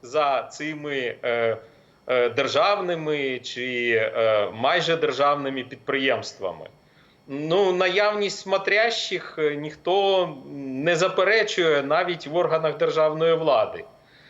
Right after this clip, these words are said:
Але, знову ж таки, для того, щоб, е, рішення відповідні ухвалювати, е, потрібно, щоб була заінтересованість, е,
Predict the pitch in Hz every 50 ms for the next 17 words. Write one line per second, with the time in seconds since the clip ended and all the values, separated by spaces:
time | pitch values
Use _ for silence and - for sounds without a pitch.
0 | - - _ - 143 165 190 175 151 151 214 247 233 202 - - - 139 - -
1 | 131 117 120 117 110 - 180 185 175 180 165 - - - - 175 175 131 131 139
2 | 151 151 143 139 131 - - - - - - _ - 135 131 135 139 170 190 196
3 | 175 - 170 156 151 151 147 139 147 147 151 - 151 151 147 170 170 156 139 143
4 | 143 139 135 139 - 151 165 208 262 277 254 233 202 175 151 127 - - 110 98
5 | - - _ _ _ _ _ _ _ _ - 123 120 123 120 117 113 113 - 123
6 | 117 113 135 147 190 226 208 - 208 208 - 101 196 - - - - - 151 170
7 | 185 185 160 131 127 123 135 143 139 143 147 165 180 175 151 151 160 160 165 160
8 | 156 - 147 147 139 - - 143 147 170 175 175 175 165 165 160 151 147 - -
9 | - - 135 135 135